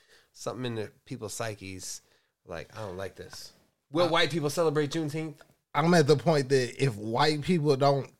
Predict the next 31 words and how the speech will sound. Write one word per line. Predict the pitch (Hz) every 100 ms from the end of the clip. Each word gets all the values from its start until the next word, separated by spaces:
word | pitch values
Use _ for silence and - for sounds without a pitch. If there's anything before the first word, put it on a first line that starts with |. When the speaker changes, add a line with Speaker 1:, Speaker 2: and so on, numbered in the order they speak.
| 120
Speaker 2:
like | 127 139 139
the | 127
holiday, | 127 131 131 127 120
they're | 113
racist. | 117 107 - 101 101 - - _ _ _ -
Speaker 1:
What? | 240 247 - _ _ _ _ 170
Speaker 2:
Yes. | 131 110 101 - - _ _ _ _ _ 156
It's | -
just | 170 180
another | 156 160 156 151
holiday | 143 160 170 156 147
to | 147
be | 143 143
off, | 143 180 135 95 _ _ _ _ -
get | 147 -
paid | 160 170 160
for. | 139 139 117 95 _ _ _ _ -
Why | 170 208
are | 220
you | 196
complaining? | 170 175 - 196 220 226 170 135 107 - -
Speaker 1:
<laughs> | - - 214
Speaker 2:
Honestly, | 247 226 160 151 143
come | - - -
on | 165 143
now. | 135 135 131 - - -
Like, | 165
why | 151 175 214
are | 220 196
you | 180
complaining? | 147 143 175 170 139 113